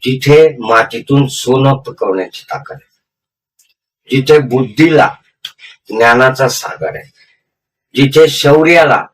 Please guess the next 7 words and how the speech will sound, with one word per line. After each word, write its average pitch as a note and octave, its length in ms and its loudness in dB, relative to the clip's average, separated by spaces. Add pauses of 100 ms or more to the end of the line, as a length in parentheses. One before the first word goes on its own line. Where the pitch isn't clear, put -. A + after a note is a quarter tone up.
(260)
इतिहासाचा B2 800 0
वारसा - 420 -8
आहे, - 140 -20 (560)
जिथे C#3 420 0
छत्रपती D#3 800 0
शिवाजी C3+ 480 0
महाराजांनी G#2+ 840 -2